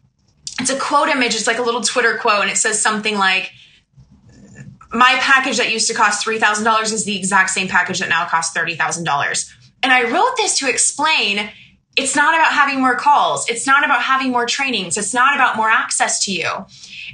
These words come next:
And I, whatever. And someone basically commented, "But, but is it really the same program because you have, you know, years of experience under your belt and more to offer and da, da, da, da, da." And I'm like,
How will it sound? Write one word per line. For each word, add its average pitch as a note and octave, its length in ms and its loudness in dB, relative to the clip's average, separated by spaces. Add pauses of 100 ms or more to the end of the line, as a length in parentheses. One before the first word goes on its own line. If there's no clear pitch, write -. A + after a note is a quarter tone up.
And A#3 500 4 (280)
I, A3+ 420 2
whatever. G#3 500 0
And A3+ 140 -2
someone C4+ 240 0
basically A#3+ 340 0
commented, - 440 0
"But, G3+ 140 -2
but B3+ 120 2
is C#4 160 0
it C4 120 -2
really B3+ 200 0
the A#3+ 100 -2
same A3+ 240 -2
program A#3+ 400 0
because A3 260 -4
you A3+ 100 -4
have, G#3+ 300 -2 (280)
you A3+ 80 -2
know, G#3 120 0
years A3+ 360 -2
of G3 80 -2
experience C4 640 -2
under A#3+ 180 -2
your A#3 220 -4
belt A3+ 680 4 (120)
and F#3 340 -2 (180)
more A3+ 280 2
to G3+ 200 2
offer C4 680 4
and G#3 120 -2
da, G#3+ 80 -2
da, G3 120 -4
da, F#3+ 80 -4
da, F#3+ 120 -4
da." F3+ 320 0 (1000)
And C4+ 380 -2 (320)
I'm C#4 160 -2
like, C#4+ 160 -6